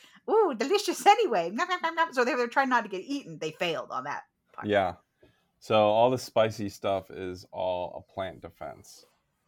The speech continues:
Speaker 2: So plants have different ways to
Speaker 1: So
Speaker 2: defend
Speaker 1: they are trying to
Speaker 2: themselves.
Speaker 1: stop me from eating them, and they failed.
Speaker 2: Yes, but the thing is, like, they're not, they didn't involve,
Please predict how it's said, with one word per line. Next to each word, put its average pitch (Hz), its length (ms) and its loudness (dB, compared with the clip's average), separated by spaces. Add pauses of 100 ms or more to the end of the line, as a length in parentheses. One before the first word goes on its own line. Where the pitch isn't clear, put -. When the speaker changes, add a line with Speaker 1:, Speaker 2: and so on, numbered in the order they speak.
(120)
Speaker 2:
So 110 160 -2
plants 135 300 -2
have 127 140 4
different 110 340 -2
ways 98 480 -2
to 104 100 -8
Speaker 1:
So 95 40 -6
Speaker 2:
defend 92 300 -6
Speaker 1:
they 180 60 -2
are 185 140 4
trying 208 200 -2
to 147 40 -10
Speaker 2:
themselves. - 40 -14
Speaker 1:
stop 147 220 2
me 165 80 -12
from 156 140 -14
eating 160 240 -10
them, 135 260 -16
and 147 120 -12
they 135 80 -10
failed. 104 220 -6
Speaker 2:
Yes, 107 760 4
but 104 160 0
the 113 80 -4
thing 135 200 -2
is, 113 340 -2
like, 95 360 2 (380)
they're 120 320 2
not, 131 460 2 (520)
they 107 180 -4
didn't 131 240 -2
involve, 104 500 2